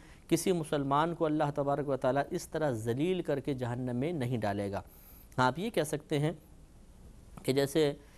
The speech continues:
एक मुस्लिम की रिवायत है, हदीस है कि, अ, एक आदमी होगा जिसने सखाव-, अ, दिखाने के लिए माल खर्च किया होगा,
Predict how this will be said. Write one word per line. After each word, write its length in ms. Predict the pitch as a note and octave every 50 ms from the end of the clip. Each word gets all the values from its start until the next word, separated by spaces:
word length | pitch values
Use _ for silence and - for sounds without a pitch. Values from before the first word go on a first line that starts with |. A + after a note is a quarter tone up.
| - - -
एक 140 | D3 D3 D3
मुस्लिम 400 | D3 C#3+ C#3+ - - D#3+ D#3 D3+
की 140 | D3 - D#3
रिवायत 500 | D3 C#3 C3 C3 C3 C3+ C#3+ C#3 C#3 -
है, 260 | C3+ B2+ B2+ C3+ - - - -
हदीस 380 | C3 C3 C3+ C3+ C3+ C3+ B2+ -
है 200 | C#3 B2+ B2 A#2+
कि, 460 | B2 - C3+ B2+ B2 B2 B2 A#2+ A#2 B2 - - - - - - - -
अ, 180 | B2 C3 B2 B2 - -
एक 200 | C3 C3 C3 C3+
आदमी 340 | C3+ C3 C#3 C#3+ C#3+ C#3
होगा 360 | C3+ C3 C3+ C3+ C#3 C3 B2+ B2+
जिसने 380 | C#3 C3 - - - C#3 C3+
सखाव-, 540 | B2 - - C#3 - - B2+ B2+ B2 C3 B2+
अ, 180 | - - A#2+ A#2
दिखाने 500 | A#2+ B2+ A#2+ - - C#3 C3+ D3 D3+ C#3+
के 100 | D3 D3
लिए 140 | D3 C#3+
माल 260 | C#3 B2+ B2 B2 C3+ B2+
खर्च 280 | - - C3+ B2+ -
किया 220 | - - C3 C3 B2+
होगा, 400 | B2+ B2 A#2+ B2 B2 A#2+ A#2+